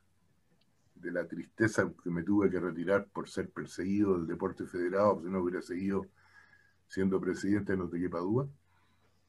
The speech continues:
del Comité Olímpico, eh, eh, la verdad es que lo que yo he visto es que los deportistas buenos, los que fueron buenos, llamémoslo ex-, eh, en éxitos, terminan de ser deportistas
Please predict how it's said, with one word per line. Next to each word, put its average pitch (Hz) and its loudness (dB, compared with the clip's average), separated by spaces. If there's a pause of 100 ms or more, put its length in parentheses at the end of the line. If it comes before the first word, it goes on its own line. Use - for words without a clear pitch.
(140)
del 85 -8
Comité 90 -4
Olímpico, 104 0 (200)
eh, 101 -4 (420)
eh, 95 2
la 95 4
verdad 107 8
es 135 4
que 101 6 (420)
lo 98 4
que 95 2
yo 143 10 (340)
he 95 2
visto 139 6 (360)
es 110 2
que 120 2
los 110 6
deportistas 113 8
buenos, 175 10 (340)
los 101 0
que 107 2
fueron 151 10
buenos, 170 10
llamémoslo 110 8
ex-, - 2
eh, - -10 (100)
en 101 4
éxitos, 160 0 (1080)
terminan 160 12
de 131 12
ser 160 10
deportistas 156 6